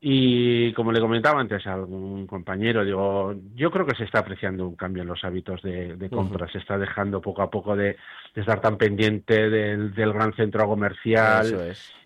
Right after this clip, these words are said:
Speaker 1: Y se está volviendo un poco, porque se, así se ve en, en, en, en los medios especializados, al comercio de proximidad local, a la tienda o, o pequeño supermercado, dejando atrás las grandes hipermercados, las grandes superficies,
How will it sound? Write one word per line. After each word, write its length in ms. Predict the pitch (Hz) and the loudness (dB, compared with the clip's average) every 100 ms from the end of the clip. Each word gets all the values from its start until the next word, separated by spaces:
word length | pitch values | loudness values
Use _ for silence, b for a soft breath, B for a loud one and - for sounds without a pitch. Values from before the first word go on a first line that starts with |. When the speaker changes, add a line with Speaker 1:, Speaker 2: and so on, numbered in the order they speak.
| - | -2
Speaker 1:
Y 180 | 123 | 0
se 100 | 104 | 0
está 200 | 110 131 | 2 4
volviendo 440 | 123 127 120 123 123 | 4 4 2 2 0
un 100 | 107 | 0
poco, 600 | 123 120 135 131 123 110 | 0 0 2 4 4 2
porque 240 | 101 101 | -2 -6
se, 120 | 92 95 95 | -8 -8 -8
así 240 | 87 98 | -10 -10
se 140 | - | -6
ve 280 | 92 113 104 | 2 2 4
en, 300 | 98 98 98 | 0 -4 -6
en, 160 | 101 101 | -8 -6
en, 680 | 107 98 98 98 95 90 92 B B B | -8 -8 -10 -10 -12 -12 -16 B B B
en 120 | 110 | -6
los 100 | 95 | -4
medios 200 | 101 104 | -2 -2
especializados, 800 | 101 - 101 98 95 104 110 113 | -2 -4 -2 -2 0 4 4 4
al 180 | 107 98 | 0 -2
comercio 360 | 104 101 104 107 | -2 -4 0 -2
de 80 | |
proximidad 840 | 98 101 - - 101 101 104 104 110 | -2 -4 -8 -10 -2 2 4 4 4
local, 640 | 104 - 110 104 107 104 | 2 0 2 4 4 4
a 140 | 101 | 2
la 140 | 101 95 | 0 -2
tienda 540 | 113 110 104 110 107 | -2 -2 0 0 2
o, 200 | 104 101 B B - | 2 -2 B B -6
o 240 | 117 113 | -4 -4
pequeño 880 | 113 - 113 110 110 110 107 107 104 B | -6 -4 -2 -2 0 2 2 2 -2 B
supermercado, 880 | - 117 120 107 110 104 113 113 117 | -10 -2 0 0 -2 0 2 4 2
dejando 340 | 110 - 107 107 | 0 -2 0 0
atrás 380 | 101 110 107 | 0 0 0
las 180 | 107 104 | 0 -2
grandes 480 | 104 104 107 107 104 | -2 -2 0 0 -2
hipermercados, 600 | 110 107 107 104 - 107 | -4 -4 -2 -4 -2 -2
las 80 | 101 | 0
grandes 180 | 107 101 | -4 -6
superficies, 640 | 104 104 101 110 127 127 | -6 -8 -8 -10 -8 -8